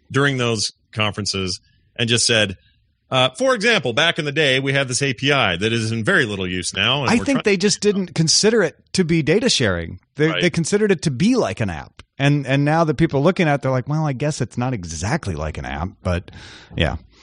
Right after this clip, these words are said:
Speaker 1: Complicated.
Speaker 2: Yeah. Uh, Cisco's Talos security team discovered that the V P N filter malware, uh, that was thought to be a minor problem is a bigger problem. It uses something called an Essler module,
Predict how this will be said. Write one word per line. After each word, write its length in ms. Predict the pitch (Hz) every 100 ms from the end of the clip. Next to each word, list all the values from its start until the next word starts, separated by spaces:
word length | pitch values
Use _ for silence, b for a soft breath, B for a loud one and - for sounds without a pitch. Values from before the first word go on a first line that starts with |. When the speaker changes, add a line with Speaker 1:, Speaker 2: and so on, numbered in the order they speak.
| B B -
Speaker 1:
Complicated. 580 | 90 87 - 62 62 - _ -
Speaker 2:
Yeah. 200 | 85 76 - _ _ B B B B -
Uh, 180 | 190
Cisco's 400 | 185 277 - 233
Talos 360 | - 208 220 202
security 460 | - - 202 196 180
team 220 | 175 165
discovered 480 | 147 - 175 170 139
that 160 | 143
the 140 | 127 120
V 280 | 113 233
P 220 | 220 208 180
N 140 | 156
filter 500 | - 196 208 - 127
malware, 880 | 117 120 113 101 95 85 87 127 143 _ _
uh, 260 | 117 107 110
that 120 | 123
was 140 | 151 -
thought 220 | 269 233
to 60 |
be 120 | 160 120
a 60 |
minor 400 | 113 151 208 139
problem 560 | - 104 92 101 107 127 B B B B B B -
is 140 | 202
a 40 |
bigger 260 | 220 302 151
problem. 520 | 131 113 85 80 85
It 160 | 104 151
uses 340 | 180 240 247 -
something 300 | 226 214 185
called 240 | 175 180
an 140 | 151 -
Essler 500 | 220 - - 147 123 110
module, 560 | 113 104 90 87 87